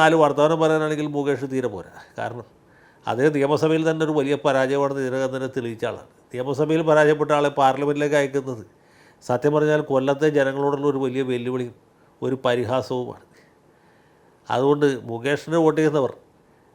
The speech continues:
ആ, കൊല്ലത്തിൻ്റെ ഒരു ചരിത്രപരമായ പാരമ്പര്യത്തെ, ആ, നിന്ദിക്കുന്നവരാണ്. കാരണം ശ്രീകണ്ഠൻ ചേട്ടനെ പോലെ അതിശക്തരായ പാർലമെന്റേറിയന്മാരെ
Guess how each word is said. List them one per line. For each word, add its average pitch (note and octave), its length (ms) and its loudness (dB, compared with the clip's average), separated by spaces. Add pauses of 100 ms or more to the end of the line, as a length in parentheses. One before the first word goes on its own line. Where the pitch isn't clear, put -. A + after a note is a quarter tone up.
(120)
ആ, A#2 100 -4 (240)
കൊല്ലത്തിൻ്റെ C3+ 520 0 (160)
ഒരു C#3 160 0 (520)
ചരിത്രപരമായ D#3 680 4 (160)
പാരമ്പര്യത്തെ, C#3+ 600 2 (920)
ആ, B2+ 60 2 (180)
നിന്ദിക്കുന്നവരാണ്. D#3+ 800 2
കാരണം B2 260 -6
ശ്രീകണ്ഠൻ C#3+ 420 -4
ചേട്ടനെ D#3 300 0
പോലെ D#3 240 2
അതിശക്തരായ D3 560 0 (100)
പാർലമെന്റേറിയന്മാരെ C#3 800 -2